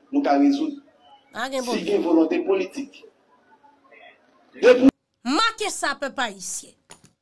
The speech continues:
Speaker 2: di Filip mansyone pwoblèm ensekirite a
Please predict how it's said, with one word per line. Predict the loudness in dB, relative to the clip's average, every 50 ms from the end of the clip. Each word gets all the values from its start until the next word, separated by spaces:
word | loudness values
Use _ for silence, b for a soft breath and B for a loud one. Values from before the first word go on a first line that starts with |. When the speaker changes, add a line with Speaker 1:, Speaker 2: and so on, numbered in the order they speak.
| _ _ _ _ _ _ _ _ _
Speaker 2:
di | -4 -4 -4 -2
Filip | -2 -2 -2 0 0 -2 -4 -6
mansyone | -6 -6 -4 -4 -6 -6 -4 -2 -2 -2 -2 -4 -4 -4 -4 -6 -8 _ _ _ _ _ _ _ _ _ _ _ _ _ _ _ _ _ _ _ _ _ _ _ _ -6
pwoblèm | -2 0 0 0 0 -2 -2 -2 -2 -4 -6 -8 -8
ensekirite | -8 -8 -6 -6 -6 -6 -6 -8 -8 -6 -6 -6 -6 -6 -4 -4 -2 -2 -2
a | -2 -4